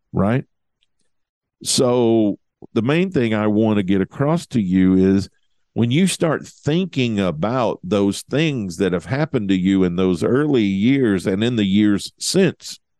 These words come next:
that have shaped and, uh,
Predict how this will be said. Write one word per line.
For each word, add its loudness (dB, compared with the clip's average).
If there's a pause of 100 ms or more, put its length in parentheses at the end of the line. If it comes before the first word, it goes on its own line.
(1200)
that 2
have 0
shaped -2 (100)
and, 0
uh, 2